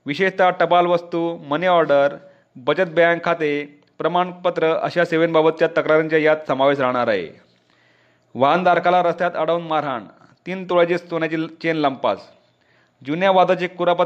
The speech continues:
काढून वाहनधारकाला रस्त्यात थांबवून मारहाण करून त्याच्या गळ्यातील तीन तोळे सोन्याची माळ काढून घेतल्याप्रकरणी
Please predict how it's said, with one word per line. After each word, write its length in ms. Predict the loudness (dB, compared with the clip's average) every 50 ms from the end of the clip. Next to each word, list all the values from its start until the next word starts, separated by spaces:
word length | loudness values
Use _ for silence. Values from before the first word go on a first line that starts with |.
| 0 0
काढून 280 | 2 2 2 2 0 -2
वाहनधारकाला 640 | 0 0 0 2 2 2 0 2 2 2 0 0
रस्त्यात 280 | 0 0 -2 -4 -4 -4 -2
थांबवून 420 | -2 -4 -2 -2 -2 -4 -4 -6 -12 -18 -20 _ _ _ _ _ _ _ -8
मारहाण 400 | -2 0 0 2 2 0 0 0
करून 320 | 0 -2 -2 -2 -2 -6
त्याच्या 420 | -10 -18 -20 _ -8 -6 -2 -2 -2
गळ्यातील 720 | 0 2 2 2 2 2 0 -4 -4 -4 -8 -12 -14 -14
तीन 200 | -12 -12 -10 -8 -4
तोळे 180 | -2 -2 -2
सोन्याची 360 | -2 -4 -6 -6 -6 -6 -6 -6 -8 -10 -18 -20 -20 _ _ -10
माळ 300 | -4 0 2 4 4 4
काढून 320 | 2 2 2 0 0 0 -2
घेतल्याप्रकरणी 800 | -2 -2 0 -2 -2 -2 -2 -2 -2 -2 -4 -4 -6 -8 -10